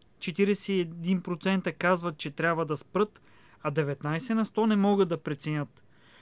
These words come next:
Това създава ситуация четири четири две, коментира Първан Симеонов от Галъп. Протестите продължават да имат сериозен потенциал.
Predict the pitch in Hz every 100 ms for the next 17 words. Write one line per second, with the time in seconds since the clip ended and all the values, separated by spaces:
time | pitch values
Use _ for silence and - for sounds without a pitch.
0 | _ 185 208 220 190 180 220 226 208 196
1 | 220 214 - 180 - 208 202 190 165 196
2 | 185 175 151 147 202 233 _ - 226 220
3 | 202 220 196 - 175 175 180 - 170 175
4 | 180 170 147 151 147 165 147 123 _ -
5 | _ _ _ _ _ _ _ _ _ _
6 | _ _ _ _ _ _ - _ - 156
7 | 214 233 - 254 208 202 196 226 240 190
8 | 214 226 - 196 190 190 190 - 175 175
9 | 160 - 165